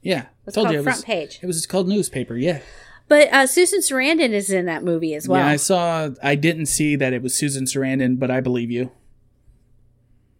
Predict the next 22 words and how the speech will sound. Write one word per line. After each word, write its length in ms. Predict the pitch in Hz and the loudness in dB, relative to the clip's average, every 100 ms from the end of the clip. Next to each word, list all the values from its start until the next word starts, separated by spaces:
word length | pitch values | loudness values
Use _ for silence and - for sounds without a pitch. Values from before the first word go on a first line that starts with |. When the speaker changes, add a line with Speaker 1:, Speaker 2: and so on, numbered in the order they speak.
| _ _ | _ _
Speaker 2:
I 120 | 208 214 | -4 0
know 180 | 208 | -2
faces. 640 | 196 170 156 - - - - | 0 -2 -2 -8 -14 -16 -4
Speaker 1:
I 120 | 143 | 0
know 140 | 170 180 | 0 0
you 140 | 139 | 0
know 100 | 131 | 4
Speaker 2:
It 180 | 214 208 | 4 4
was 160 | - | 2
Speaker 1:
faces. 160 | - 175 | 0 -2
Speaker 2:
her. 140 | - - _ _ _ | -4 -12 _ _ _
<laughs> 100 | 269 - - _ _ _ _ _ | -6 -6 -16 _ _ _ _ _
It 120 | 226 | 2
was 100 | 220 | 4
a 80 | 254 | 6
really 300 | 214 247 247 | 6 6 6
young 280 | 220 220 220 | 4 4 2
her, 240 | 185 160 165 | -2 -4 -4
but 160 | 170 | 0
it 80 | 170 | 0
was 100 | 165 | 2
her. 320 | 196 165 - | 0 0 -2